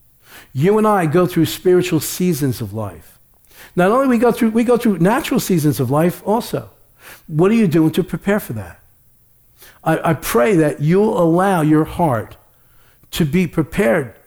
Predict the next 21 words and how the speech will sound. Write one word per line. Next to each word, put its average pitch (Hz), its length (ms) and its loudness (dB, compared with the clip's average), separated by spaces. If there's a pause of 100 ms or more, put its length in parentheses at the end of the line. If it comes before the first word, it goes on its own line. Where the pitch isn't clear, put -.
today, 107 440 -4 (800)
that 147 120 0
when 160 140 2
we 175 100 2
take 214 280 -2
communion, 208 500 2 (1000)
you're 175 180 2
either 208 140 2
gonna 190 160 2
have 170 320 0 (120)
one 170 320 0
of 165 120 2
a 160 60 2
bunch 170 240 -2
of 170 80 -2
different 170 220 -2
experiences. 165 560 -4 (480)
Some 185 280 0
of 190 100 2
you 214 120 4
today 202 540 0